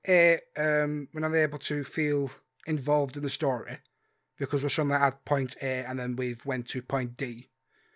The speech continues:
instead of going A, B, C, D. We're not able to empathise with the characters because, like you said, they're just suddenly growing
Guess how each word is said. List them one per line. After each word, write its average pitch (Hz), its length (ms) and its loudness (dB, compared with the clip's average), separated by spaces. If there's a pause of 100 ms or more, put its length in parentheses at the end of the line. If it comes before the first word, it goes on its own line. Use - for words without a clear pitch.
(120)
instead 135 200 -4
of 120 60 -12
going 131 240 -2
A, 123 160 -2
B, 120 160 -6
C, 123 260 -4
D. 123 360 -6 (880)
We're 151 120 0
not 175 140 6
able 175 280 4
to 165 500 0 (180)
empathise 151 580 4
with 151 80 0
the 143 60 -2
characters 135 680 0 (320)
because, - 440 -2
like 143 260 2
you 131 100 -2
said, 131 240 -2 (100)
they're 135 80 -6
just 139 220 0
suddenly 127 260 -2
growing 120 460 -4